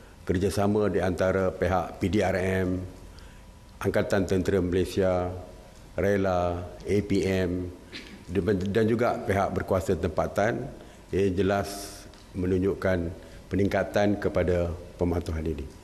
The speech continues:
Dan saya bagi mewakili kerajaan ingin mengucapkan setinggi-tinggi terima kasih kepada rakyat di atas kesedaran yang semakin tinggi dan pematuhan juga meningkat.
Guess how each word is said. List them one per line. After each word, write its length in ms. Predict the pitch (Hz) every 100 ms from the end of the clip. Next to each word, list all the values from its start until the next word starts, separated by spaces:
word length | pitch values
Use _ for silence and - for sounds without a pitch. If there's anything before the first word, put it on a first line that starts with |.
| - - - -
Dan 160 | 85
saya 480 | 90 101 107 104 85 73 - - -
bagi 240 | 87 90
mewakili 400 | 92 87 - 87
kerajaan 640 | 87 85 80 87 92 113 139 147 - - - -
ingin 240 | 85 92 98
mengucapkan 560 | 95 90 85 82 101
setinggi-tinggi 640 | 101 117 120 113 107 113 110
terima 240 | 110 101
kasih 320 | 95 - 92 - - - - - - -
kepada 320 | - 90 90
rakyat 480 | 85 98 104 - 90
di 80 |
atas 560 | 92 90 95 87 - -
kesedaran 560 | - 87 95 95 95 87
yang 240 | 90 85 82
semakin 400 | - 87 90 73
tinggi 400 | 107 110 113 113 - - - -
dan 240 | 90 90
pematuhan 640 | 82 90 87 87 87 90 78 82 -
juga 320 | 87 87 82 - -
meningkat. 480 | 82 90 87 85